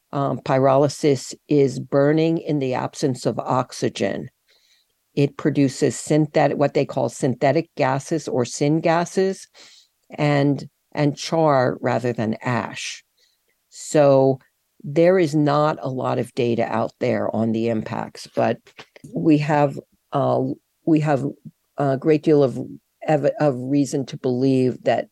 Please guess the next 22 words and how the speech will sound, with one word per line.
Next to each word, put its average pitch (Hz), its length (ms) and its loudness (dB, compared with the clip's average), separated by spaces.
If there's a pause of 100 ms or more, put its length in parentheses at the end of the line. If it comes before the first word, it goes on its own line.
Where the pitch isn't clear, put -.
(100)
that - 260 -4
P 151 180 -2
fas, - 580 0 (720)
um, 117 440 -2 (100)
forever 127 480 2
chemicals 117 580 -4
will 120 100 -2
be 120 200 0
released, 117 720 -2 (600)
um, 117 440 0 (380)
including 151 760 4
the 131 80 2
fact 127 580 -2
that 139 400 -2 (140)
they 143 280 2
do 139 120 0
not 131 320 0
break 123 300 2
down 123 440 -2 (100)
at 123 200 -6
the 117 80 -6
temperatures 113 800 -4